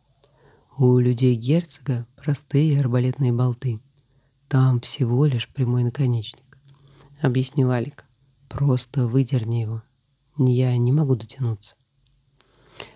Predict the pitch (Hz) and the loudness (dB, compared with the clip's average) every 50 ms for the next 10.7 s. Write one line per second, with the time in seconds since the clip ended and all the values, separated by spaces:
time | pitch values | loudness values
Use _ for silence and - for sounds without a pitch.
0 | _ _ - 139 139 135 139 170 208 254 262 220 202 190 - - - 175 151 135 | _ _ 2 4 4 6 4 4 4 4 4 4 4 2 2 0 0 0 0 0
1 | 127 - - - 143 180 202 - - 143 131 120 131 127 - - - 147 139 127 | -2 -4 -2 -2 0 0 0 -2 -4 -4 -4 -4 -4 -4 -6 -6 -4 -2 -2 -2
2 | - - 123 101 - 127 131 156 190 190 151 - - 135 - - 131 127 127 127 | -2 -4 -6 -4 -2 -2 0 2 2 0 0 -2 -4 -8 -6 -2 -2 0 0 0
3 | 123 120 - - 147 139 135 120 104 104 117 117 185 - _ _ _ _ _ _ | 0 -2 -2 -2 0 0 0 0 -2 -6 -8 -8 -8 -12 _ _ _ _ _ _
4 | _ _ _ - - _ _ _ - 147 175 196 208 202 160 135 131 139 135 - | _ _ _ -20 -20 _ _ _ 2 2 4 4 4 4 4 2 2 0 0 0
5 | 139 165 185 190 156 135 131 131 127 120 117 123 135 131 131 131 127 - - - | 0 2 2 4 4 4 2 2 0 -2 0 0 2 2 2 2 0 -2 -4 -2
6 | 131 131 131 131 147 175 180 151 123 123 117 117 127 123 - - 156 147 147 135 | 0 2 2 4 4 4 4 4 2 2 0 -2 -4 -6 -6 -6 -8 -6 -4 -4
7 | 120 127 123 123 123 120 120 131 127 131 131 - - - 151 - - - 127 104 | -2 0 0 0 -2 -2 -2 -2 -2 -2 -4 -6 -6 -10 -12 -12 -8 -8 -8 -8
8 | - - - _ _ _ _ _ _ _ _ _ _ _ _ _ _ - 139 127 | -8 -12 -20 _ _ _ _ _ _ _ _ _ _ _ _ _ _ 0 2 2
9 | 117 120 120 120 120 120 120 - - - 147 170 160 127 127 110 - - - 135 | 2 2 2 0 0 -2 -4 -4 -4 -2 -2 0 0 -2 -4 -4 -4 -6 -6 -6
10 | 113 107 117 113 104 - - 135 123 123 117 123 123 120 | -6 -4 -6 -6 -8 -6 -4 -2 0 0 0 0 -2 -2